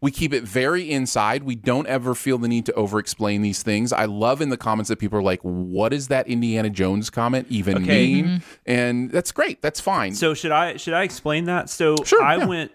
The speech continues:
Speaker 2: so when I met Aaron and Jeremy, actually, uh, we did a, uh, CinemaSins was part of a, a Nashville Comic Con.
Speaker 1: Mm-hmm.
Speaker 2: Uh, a few years ago, and that's where I met Aaron and Jeremy, 'cause Jeremy
Speaker 1: Jeremy
Speaker 2: has been on
Speaker 1: Simser.
Speaker 2: the Sim-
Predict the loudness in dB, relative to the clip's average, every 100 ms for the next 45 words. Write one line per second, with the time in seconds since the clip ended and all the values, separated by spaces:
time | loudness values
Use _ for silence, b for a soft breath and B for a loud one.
0 | _ -4 -2 0 2 0 0 -2 -2 -2
1 | -2 0 0 -2 -4 -2 -2 0 0 0
2 | -2 -2 -4 -2 -2 -4 -8 -8 -10 -6
3 | -4 -4 -4 -2 -2 0 0 2 0 0
4 | -4 -6 -8 -12 -16 -6 0 2 0 -2
5 | -2 -4 -6 -10 -2 0 0 0 -6 -8
6 | -10 -8 -2 0 0 -4 -10 -6 0 0
7 | 0 -8 -4 0 0 -2 -4 _ _ -6
8 | 0 0 0 -2 -2 -6 -6 -4 -4 -6
9 | -8 -6 -2 -2 -2 -2 0 0 -2 -2
10 | -4 -2 -4 -2 -2 0 0 0 0 0
11 | -2 -2 -2 0 2 2 2 2 2 2
12 | 2 0 2 2